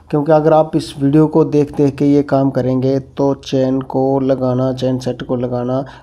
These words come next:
कोई भी मुश्किल काम नहीं है। तो अभी हमने Excel लगा दिया है, व्हील लगा दिया है, सारी चीज़ें लगा दी हैं। एक चीज़ और दिखाना चाहूँगा मैं आपको,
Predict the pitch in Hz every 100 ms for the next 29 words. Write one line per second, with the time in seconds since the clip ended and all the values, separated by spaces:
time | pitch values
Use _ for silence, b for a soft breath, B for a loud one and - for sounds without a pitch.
0 | B - 127 127 127 131 131 127 127 -
1 | 127 131 123 139 156 - 117 113 104 101
2 | B B - 131 127 131 B B B 135
3 | 139 135 139 135 143 127 127 123 127 135
4 | 139 147 135 131 127 127 120 117 131 135
5 | 151 B B - 127 127 127 127 131 127
6 | 120 117 117 127 143 143 143 - 139 135
7 | 127 127 127 127 127 127 143 151 147 143
8 | - 151